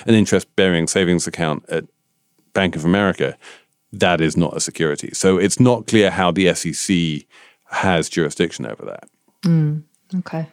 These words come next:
Speaker 1: It is confusing, this, like, web of regulators in the United States. You have individual states attorneys general, you have the federal attorneys, you have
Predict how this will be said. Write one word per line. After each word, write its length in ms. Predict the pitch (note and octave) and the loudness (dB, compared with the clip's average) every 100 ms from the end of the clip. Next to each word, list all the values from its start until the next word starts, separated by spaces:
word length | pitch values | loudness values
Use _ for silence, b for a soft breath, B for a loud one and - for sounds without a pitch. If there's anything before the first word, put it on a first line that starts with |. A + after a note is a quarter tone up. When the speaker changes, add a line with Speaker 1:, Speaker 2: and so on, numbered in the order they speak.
| _ | _
Speaker 1:
It 180 | - E3+ | 2 4
is 440 | F#3 B3+ F#3 C3 - _ _ - | 6 6 4 -2 -10 _ _ 0
confusing, 760 | D3+ B2 E3+ F#3+ D#3 - C2 | 2 4 4 4 4 -4 -8
this, 220 | F2 E2+ | -6 0
like, 180 | G2+ F2 | 2 0
web 680 | - G2 G2+ A2 A#2 A2 F#2+ | -2 -6 0 4 6 6 4
of 260 | G2 E2 F2+ | 2 0 2
regulators 680 | G2+ F2+ E2 D2+ D2+ A#1 - | 2 2 -2 -2 -8 -12 -8
in 80 | F2 | -6
the 40 | |
United 360 | E2+ E2 - F2 | -4 -4 -6 -8
States. 400 | - B1 - F#2+ | -4 -4 -4 -6
You 80 | |
have 240 | F2 E2+ - | -2 -2 0
individual 640 | B2 A2 G2+ A2 G2 G#2 | 2 2 4 2 4 0
states 420 | F#2 G#2 F#2+ - | 2 0 0 -4
attorneys 460 | F2 - F2+ F2 E2+ | -8 -2 -2 0 0
general, 320 | B2+ C3 B2+ | 0 2 2
you 100 | G2+ | 0
have 120 | F2 | -2
the 100 | - | -4
federal 600 | E2 C3 C3 C#3 C3 A2+ - B B B | -4 2 4 4 4 0 -8 B B B
attorneys, 840 | B2 - A#2 A2+ A2+ G#2+ G#2+ - | -4 2 2 4 6 4 2 0
you 200 | F2+ F2+ | -4 -4
have 600 | E2+ F2 E2 E2 D#2+ - | 0 0 0 0 -4 -10